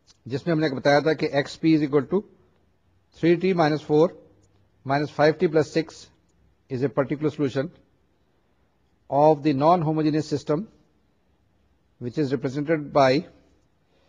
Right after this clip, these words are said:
x dash is equal to the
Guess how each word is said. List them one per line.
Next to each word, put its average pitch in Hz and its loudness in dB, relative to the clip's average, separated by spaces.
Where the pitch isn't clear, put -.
x 143 -4
dash 151 4
is 131 0
equal 147 2
to 202 2
the 131 -6